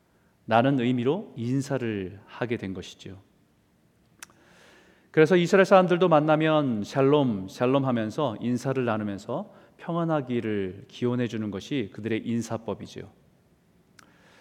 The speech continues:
뿐만 아니라 예수님께서 제자들을 여러 마을로 파송하실 때에 그들에게 당부하신 말씀 가운데도 이런 말씀이 있습니다.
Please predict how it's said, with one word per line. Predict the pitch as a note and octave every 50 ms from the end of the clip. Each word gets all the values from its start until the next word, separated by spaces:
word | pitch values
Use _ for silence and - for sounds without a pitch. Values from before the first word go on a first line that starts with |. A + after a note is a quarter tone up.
| _ _ -
뿐만 | F3+ G3 G#3+ G#3+ F#3+
아니라 | E3 D#3 D#3 F3+ E3+
예수님께서 | C#3+ D3 - - F#3+ F#3 E3 F#3+ F3 G3+ F3+
제자들을 | - D3+ D3 C#3+ E3 D#3 D#3+ D3+ D#3+ D#3+ D#3 C3+ A#2+
여러 | A2 A#2 C#3 E3
마을로 | D#3+ C3+ A#2 A#2 A#2+ A#2+ B2+ B2+
파송하실 | - - F3+ F3 F3+ F3 E3 C#3+ - B2 G#2 -
때에 | G#2+ G#2 A2+ D3 D#3+ B2 G#2 - - - - - - -
그들에게 | - - C3+ C#3 D3+ E3+ E3+ F#3
당부하신 | - C3+ C3+ C3+ D3 D3 E3 E3 D#3 - - D#3+ D3
말씀 | A#2+ G#2+ A2 A2 - - - - C3+ C3+ C3 B2
가운데도 | A#2 A#2 A2+ G#2+ G#2 G#2+ F#2 A#2 C#3 D3 -
이런 | A#2+ A#2+ C3+ D3+
말씀이 | E3 D3 B2 - - A#2 G#2
있습니다. | F#2+ - - F#2+ F#2 F#2 - F#2+ G2 -